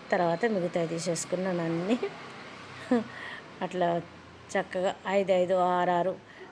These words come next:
కాల్చుకుంటే కొంచెం టైమ్ పట్టినా పర్లేదు కానీ నెమ్మదిగా సిమ్లో పెట్టేసుకొని ఉడికించుకోవాలన్నమాట. ఎంత ఒక నాలుగు వాయిలు అయితే అయిపోతే చక్కగా తినేస్తారనమాట.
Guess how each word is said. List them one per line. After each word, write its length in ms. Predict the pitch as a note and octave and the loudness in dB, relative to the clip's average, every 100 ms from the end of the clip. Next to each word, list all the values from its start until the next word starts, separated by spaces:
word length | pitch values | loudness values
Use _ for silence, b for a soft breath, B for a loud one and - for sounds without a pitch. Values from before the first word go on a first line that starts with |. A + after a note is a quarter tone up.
| - | -2
కాల్చుకుంటే 500 | F#3 F3 E3+ F#3+ G3+ | 2 2 0 -2 -2
కొంచెం 360 | A#3+ G3+ - A3 | 2 0 2 0
టైమ్ 340 | A3+ G#3 A#3 | 2 2 4
పట్టినా 240 | A3 G#3 G3+ | 2 2 0
పర్లేదు 400 | G3 F#3 F#3 F3+ | 0 0 0 2
కానీ 240 | G#3 F4 - B B - | 2 0 -6 B B -6
నెమ్మదిగా 600 | F#3 F#3 F3+ F3 F#3 A3 | -2 0 0 0 2 2
సిమ్లో 420 | A#3 A3 F#3 F3+ | 0 -2 0 2
పెట్టేసుకొని 540 | F3 E3+ F3+ F3+ G#3 G#3+ | 2 2 0 0 0 2
ఉడికించుకోవాలన్నమాట. 1200 | F#3 E3+ F3 - E3 D#3 D3+ D3 C#3+ - - - - B B B - - - - - - | 0 0 -6 -4 -4 -2 -2 -2 -4 -8 -14 -20 -20 B B B -20 -20 -20 -20 -20 -6
ఎంత 260 | F3 F3 A3 | -4 2 4
ఒక 220 | G3+ G3+ G3 F#3 F3+ F3 E3+ E3 | 4 4 4 2 2 0 0 0
నాలుగు 400 | F#3+ F#3+ E3+ E3+ | 2 2 2 2
వాయిలు 340 | F3 E3+ E3+ | 2 2 2
అయితే 300 | E3 E3 C#4 D4 B B - | 0 0 -2 -4 B B -4
అయిపోతే 500 | - D#3+ F3 F3 G#3 | -2 0 0 -2 -2
చక్కగా 480 | - G3+ F#3 F#3 F3+ | 0 0 0 0 0
తినేస్తారనమాట. 1000 | F#3 G3+ F3 F3 - E3 D#3+ D3+ D3 C#3+ | 2 0 2 -2 -2 -2 0 0 -2 -6